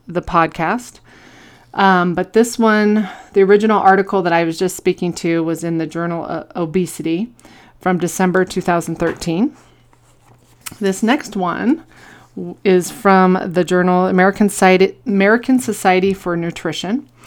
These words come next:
And this is also talking about the circadian timing of food intake and the increase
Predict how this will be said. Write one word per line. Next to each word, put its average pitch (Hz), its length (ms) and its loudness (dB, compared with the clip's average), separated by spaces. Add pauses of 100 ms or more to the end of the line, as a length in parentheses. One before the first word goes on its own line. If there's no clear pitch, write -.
(420)
And 202 200 4
this 247 220 6
is 269 120 4
also 202 600 4
talking 190 500 -4
about 165 720 -2 (360)
the 185 80 0
circadian 202 800 2
timing 170 500 -2
of 160 100 -6
food 208 240 0
intake 160 520 -2 (400)
and 160 440 -2
the 160 640 0 (380)
increase 202 560 2